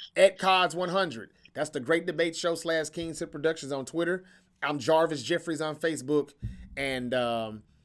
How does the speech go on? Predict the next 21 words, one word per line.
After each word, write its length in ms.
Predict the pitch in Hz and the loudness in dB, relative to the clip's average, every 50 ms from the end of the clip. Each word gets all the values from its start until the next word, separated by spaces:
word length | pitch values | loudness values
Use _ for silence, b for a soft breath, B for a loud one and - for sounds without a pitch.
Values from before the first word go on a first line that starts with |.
| _ _ _ | _ _ _
King 240 | - - 160 156 151 | -8 -6 -6 -6 -4
Sip 180 | 147 - 170 - | -6 -6 -6 -8
Productions 460 | 165 147 139 151 156 151 156 147 143 | -10 -4 -4 -4 -4 -4 -6 -6 -6
as 120 | 147 131 | -6 -6
well 400 | 127 131 156 175 151 131 135 151 151 - b b b b b b - | -4 -2 -2 -2 0 -2 -4 -6 -8 -12 b b b b b b -10
on, 280 | 120 117 117 120 123 120 | -8 -6 -6 -6 -6 -8
uh, 200 | 120 120 117 110 - | -8 -8 -8 -8 -8
Instagram. 720 | 139 160 180 175 - 135 117 120 120 120 117 117 117 123 123 b b b b b b - | -8 -8 -6 -6 -6 -6 -6 -6 -6 -6 -6 -6 -6 -8 -10 b b b b b b 0
This 260 | 123 185 214 214 - | 2 2 2 2 0
is, 200 | 240 226 196 - | -6 -6 -6 -8
this 260 | - - 220 226 - | -6 -4 -2 -2 -2
is 120 | 254 202 233 | 0 2 2
all 180 | 220 220 208 | 4 4 4
we've 160 | 208 226 202 180 | 2 2 0 4
got, 300 | 214 208 214 202 180 196 | 4 6 6 4 2 2
then. 200 | 208 208 202 202 | 0 2 2 0
It's 120 | 190 170 | -2 -2
been 120 | 196 196 190 | -2 0 0
a 60 | 175 | 0
great, 360 | 151 135 170 190 208 214 - _ _ _ _ _ _ _ _ _ _ _ _ _ _ - | 0 4 6 6 6 6 0 _ _ _ _ _ _ _ _ _ _ _ _ _ _ -4
uh, 440 | 156 160 160 160 160 156 156 156 | -2 2 4 6 6 6 6 4